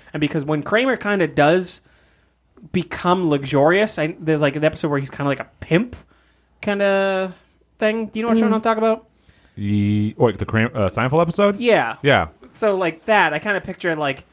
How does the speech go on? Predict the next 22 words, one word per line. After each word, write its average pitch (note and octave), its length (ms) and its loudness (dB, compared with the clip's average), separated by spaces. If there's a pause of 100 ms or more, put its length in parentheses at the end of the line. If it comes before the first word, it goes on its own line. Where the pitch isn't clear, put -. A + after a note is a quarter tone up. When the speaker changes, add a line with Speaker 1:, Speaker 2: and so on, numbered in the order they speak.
(300)
Speaker 1:
now G3 180 -4
he B3 80 0
has A3 120 0
all G3 100 4
that D#3 160 -4
money, D#3+ 360 0
so D#3+ 160 -4
it's D3 120 -6
like C3+ 180 0
Speaker 3:
'Cause B2 120 2
he B2 80 2
gets B2 180 2
his, G#2+ 120 0
uh, G2 140 4
license F#2+ 340 0
plate A2+ 260 0
screwed A2+ 220 -2
up A#2 220 2 (420)
to - 80 -2
Speaker 1:
Yeah. G2 200 2
Speaker 3:
Ass G2+ 300 2
Man? B2 280 0